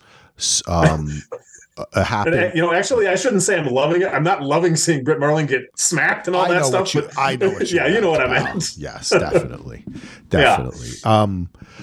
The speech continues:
Speaker 1: but we see, uh, you know, and I think that last episode we had talked about David, right? And,
Speaker 2: Mm-hmm.
Speaker 1: and I had said, "Well, it could be her friend." And then when they give,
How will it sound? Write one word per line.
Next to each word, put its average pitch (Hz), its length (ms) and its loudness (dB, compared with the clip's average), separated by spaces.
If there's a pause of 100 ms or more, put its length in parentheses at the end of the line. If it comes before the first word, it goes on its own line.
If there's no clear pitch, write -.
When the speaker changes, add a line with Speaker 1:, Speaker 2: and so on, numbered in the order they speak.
(140)
Speaker 1:
but - 160 2
we 165 120 2
see, 208 460 0
uh, 135 140 2
you 170 120 0
know, 175 200 0
and 156 100 2
I 151 80 2
think 190 340 -2
that 175 200 0
last 135 480 0
episode 135 340 0
we 123 100 2
had 120 100 0
talked 117 340 0
about 113 360 2
David, 113 460 0
right? 98 360 2 (600)
And, 104 340 0
Speaker 2:
Mm-hmm. 147 160 0 (100)
Speaker 1:
and 104 160 0
I 98 140 0
had 98 120 -2
said, 98 260 -2
"Well, 220 420 2
it 160 100 0
could 143 140 0
be 165 120 2
her 147 140 2
friend." 160 500 0
And 120 160 0
then 147 160 2
when 135 140 2
they 110 140 2
give, 107 300 -2